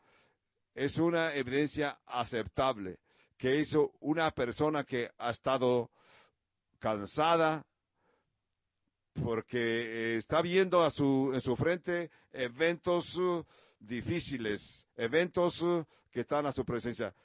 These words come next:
Eh, ¿qué es lo contento que comparte con nosotros? Y viene a nosotros en el verso diez en cuatro palabras. "No podremos, nosotros no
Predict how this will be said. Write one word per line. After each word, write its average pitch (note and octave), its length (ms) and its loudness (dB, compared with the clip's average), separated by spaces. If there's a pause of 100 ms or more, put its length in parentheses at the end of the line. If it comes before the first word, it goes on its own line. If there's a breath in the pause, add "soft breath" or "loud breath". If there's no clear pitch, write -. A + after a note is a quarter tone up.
(320 soft breath)
Eh, A#2 180 -8
¿qué F#3+ 320 4
es - 260 0
lo E3 200 4
contento C3+ 680 2
que B2 200 -4
comparte A#2 760 -2
con C3 180 -2
nosotros? C#3 640 0 (420 loud breath)
Y A#2 140 -4
viene D#3+ 320 -2
a F3+ 60 -2
nosotros C#3+ 760 -2 (340)
en A2 140 -6
el A2 100 0
verso C#3 380 -2
diez B2+ 600 -8
en A2 160 -8
cuatro C3 360 -6
palabras. A2 560 -4 (2250 soft breath)
"No E3 600 2
podremos, A2 1000 0
nosotros G3+ 760 2
no D3 340 2